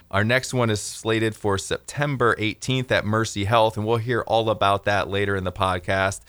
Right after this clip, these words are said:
And then save the date for October second at M L K Park.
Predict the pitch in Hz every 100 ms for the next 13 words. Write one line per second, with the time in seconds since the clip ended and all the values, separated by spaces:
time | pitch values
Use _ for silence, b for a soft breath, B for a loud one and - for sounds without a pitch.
0 | B B B 117 113 - 127 120 113 110
1 | 113 - 110 98 - 123 101 98 92 -
2 | - - 180 120 110 98 95 110 110 104
3 | - 98 92 104 90 -